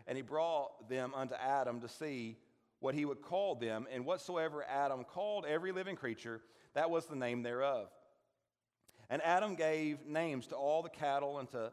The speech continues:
the fowl of the air and to every beast of the field. But for Adam there was not found a helpmeet for him.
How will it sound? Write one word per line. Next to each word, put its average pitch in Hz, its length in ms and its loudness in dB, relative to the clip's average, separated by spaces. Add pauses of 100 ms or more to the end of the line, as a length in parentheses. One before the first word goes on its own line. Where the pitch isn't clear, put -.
the 107 80 -8
fowl 135 320 0
of 139 60 -8
the 139 100 -8
air 131 280 -2
and 127 100 -4
to 135 140 -6
every 139 220 -2
beast 135 380 -6
of 139 60 -10
the 131 60 -16
field. 113 400 -4 (480)
But 143 160 -6
for 147 160 -2
Adam 147 520 4
there 139 140 0
was 127 160 -6
not 139 300 -2
found 127 340 -2
a 120 80 -2
helpmeet 113 720 -4 (140)
for 120 100 -8
him. 123 380 -4